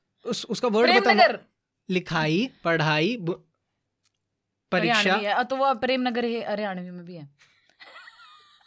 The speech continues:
Speaker 2: <laughs> स्टेज पे भी है प्रेम नगर।
Speaker 1: उसका पहला वर्ड बताओ, किसी ऑब्जेक्ट से मिलता हो।
Speaker 2: पाठशाला। आका-, आकाशवाणी अच्छी नहीं हुई।
Speaker 1: रि-,
Speaker 2: वो अच्छी
Speaker 1: रिंग
Speaker 2: नहीं
Speaker 1: हैंड,
Speaker 2: है।
Speaker 1: सोफा, एस।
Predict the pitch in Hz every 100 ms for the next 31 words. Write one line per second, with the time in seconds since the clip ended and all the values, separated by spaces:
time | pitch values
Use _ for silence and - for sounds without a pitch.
0 | _ _ _ _ - 480 - 381 247 262
1 | 254 240 233 254 202 196 185 175 160 151
2 | _ _ _ - 453 - _ _ - -
3 | - _ _ _ _ _ - - _ -
4 | - 294 294 311 226 214 196 185 180 208
5 | 226 185 175 190 196 175 160 247 - 294
6 | 214 147 _ _ _ _ _ _ _ _
7 | _ _ _ _ _ _ _ _ _ _
8 | _ _ _ _ _ _ _ _ _ _
9 | _ _ - - 262 302 269 262 277 -
10 | 294 269 302 247 233 294 247 220 202 226
11 | - _ - 339 269 247 269 180 190 -
12 | 170 190 180 165 - - - - 202 208
13 | 156 - 180 -